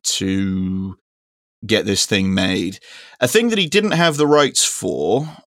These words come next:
and that would have been competing with a, another Breaking Bad prequel slash sequel <laughs> show,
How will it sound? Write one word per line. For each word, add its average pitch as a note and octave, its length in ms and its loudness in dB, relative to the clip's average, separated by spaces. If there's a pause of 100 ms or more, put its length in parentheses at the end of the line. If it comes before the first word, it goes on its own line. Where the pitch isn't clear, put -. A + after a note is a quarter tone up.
(140)
and A#2 520 4
that A#2 440 -2 (340)
would C3 220 2
have C3+ 120 2
been C3+ 180 2
competing A#2 840 0
with A2+ 640 0 (1500)
a, A#2 260 4 (160)
another A#2 420 2
Breaking G#2 520 0
Bad G2 400 2 (180)
prequel G2+ 400 -4
slash G2 380 0
sequel G2+ 380 -4
<laughs> - 0 -
show, A#2 560 2